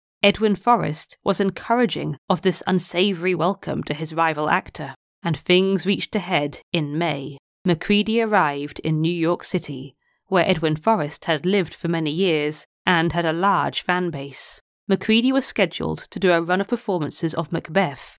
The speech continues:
at the Astor Place Theatre. On the first night, he had to mime the entire play, as he could not be heard over the shouting of the audience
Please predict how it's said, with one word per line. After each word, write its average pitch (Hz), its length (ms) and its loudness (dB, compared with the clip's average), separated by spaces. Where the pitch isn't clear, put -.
at 170 200 0
the 156 160 -2
Astor - 360 0
Place 147 400 -8
Theatre. 156 500 -6
On 202 140 6
the 180 80 4
first 214 420 -2
night, 208 460 -2
he 233 120 0
had 220 180 -2
to 233 120 -2
mime 220 460 2
the 185 140 0
entire 190 460 -2
play, 208 480 -4
as 208 100 0
he 226 80 0
could 233 180 0
not 240 180 -4
be 226 120 -2
heard 220 480 0
over 202 180 2
the 185 120 0
shouting 208 520 0
of 160 120 -4
the 156 120 0
audience 170 640 -2